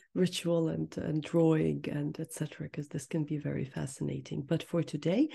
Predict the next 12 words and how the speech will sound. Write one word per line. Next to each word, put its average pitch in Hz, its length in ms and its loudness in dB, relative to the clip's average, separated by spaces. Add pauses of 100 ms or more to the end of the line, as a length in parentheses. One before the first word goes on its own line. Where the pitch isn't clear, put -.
(440)
thank 180 260 12
you 208 60 6
so 202 180 4
much 185 220 4
for - 160 0
listening, 165 460 2 (100)
and 165 260 0
I 175 100 2
hope, 165 420 2 (200)
uh, 160 300 -4 (240)
it - 320 -8 (680)
really 160 600 4